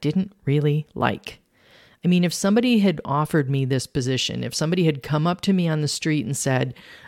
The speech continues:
"I want you to work, like, sixty hours a week, and you're gonna have six different bosses, all with their own agendas and their own priorities, and you're gonna be doing lots and lots of different tasks, and none of them are related to anything,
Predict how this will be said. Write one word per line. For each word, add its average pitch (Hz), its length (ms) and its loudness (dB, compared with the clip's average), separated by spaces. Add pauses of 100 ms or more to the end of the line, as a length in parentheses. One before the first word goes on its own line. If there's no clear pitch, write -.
"I 160 80 0
want 202 200 4
you 208 60 4
to 190 80 4
work, 175 260 0
like, 139 280 0
sixty - 520 -2
hours 170 360 2
a 156 40 0
week, 160 400 0
and 139 280 2
you're 139 100 -2
gonna 156 140 0
have 139 200 -2
six - 360 -4
different 175 340 0
bosses, 156 680 0
all 165 180 2
with 165 160 -2
their 156 140 0
own 147 160 0
agendas 165 580 0
and 135 100 -2
their 139 120 0
own 151 160 0
priorities, 156 680 2
and 143 140 -2
you're 147 80 -2
gonna 151 160 -2
be 143 100 -2
doing 139 280 -4
lots 170 260 0
and 165 100 0
lots 147 280 -2
of 139 80 -10
different 151 320 -2
tasks, 147 500 -2
and 139 180 -2
none 214 200 2
of 180 80 0
them 151 180 0
are 135 60 -2
related 135 380 0
to - 100 -6
anything, 196 580 0